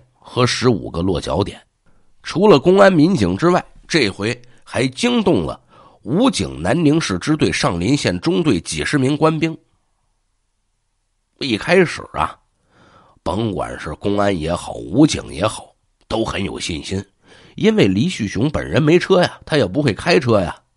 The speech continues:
那你要么是步行走啊，你要么是骑自行车啊。目前应该还是在宾阳县境内，要把他抓着，这是易如反掌。当时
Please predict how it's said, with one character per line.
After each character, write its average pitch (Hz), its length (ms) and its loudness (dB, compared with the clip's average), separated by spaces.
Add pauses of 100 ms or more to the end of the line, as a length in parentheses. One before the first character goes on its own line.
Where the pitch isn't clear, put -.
(460)
那 147 140 -2
你 104 180 -2
要 175 220 6
么 104 140 2
是 135 100 2
步 143 200 0
行 110 240 -2
走 120 140 -4
啊， - 320 -8
你 78 140 -10
要 143 200 2
么 92 180 -2
是 107 120 -2
骑 - 220 2
自 151 100 0
行 131 140 4
车 143 120 2 (140)
啊。 - 160 -2 (720)
目 170 200 6
前 131 280 2
应 170 180 2
该 156 180 4
还 185 380 4
是 101 160 -2
在 73 200 -4
宾 131 240 2
阳 104 220 0
县 98 240 0
境 101 240 -4
内， 156 160 -6 (480)
要 175 180 4
把 - 240 -2
他 - 300 -2
抓 101 320 0
着， - 100 -4
这 101 160 -2
是 87 140 -6
易 190 300 -2
如 98 320 0
反 175 340 0
掌。 - 420 -8 (580)
当 151 240 2
时 131 280 -4